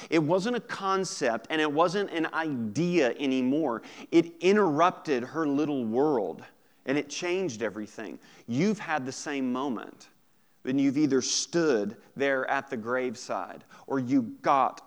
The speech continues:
the phone call. It was real now.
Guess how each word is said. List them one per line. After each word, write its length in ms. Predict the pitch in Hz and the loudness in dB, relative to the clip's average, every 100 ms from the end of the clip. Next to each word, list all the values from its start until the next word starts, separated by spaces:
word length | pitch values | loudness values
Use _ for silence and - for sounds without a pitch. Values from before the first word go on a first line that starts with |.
| 120 | -12
the 60 | |
phone 400 | 127 - 135 127 | -8 -6 -4 -4
call. 420 | 117 113 98 - - - - | -6 -4 -2 -4 -10 -20 0
It 220 | 151 165 | 2 4
was 300 | 151 120 95 | 2 0 -2
real 880 | 92 90 110 135 151 151 117 - - - - | -8 -4 0 2 4 4 0 -4 -14 -20 -12
now. 400 | 113 107 - | -8 -6 -8